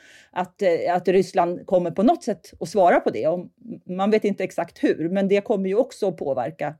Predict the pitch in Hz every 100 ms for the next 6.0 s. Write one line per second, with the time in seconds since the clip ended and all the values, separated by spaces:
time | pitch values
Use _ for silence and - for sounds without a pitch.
0 | _ - 135 131 143 175 196 202 208 220
1 | 190 190 196 175 - 165 170 160 170 170
2 | 160 170 165 170 160 160 - _ - _
3 | _ 190 190 175 180 156 170 160 170 208
4 | 170 170 170 349 339 320 254 220 214 -
5 | 214 185 - 170 180 165 160 165 165 160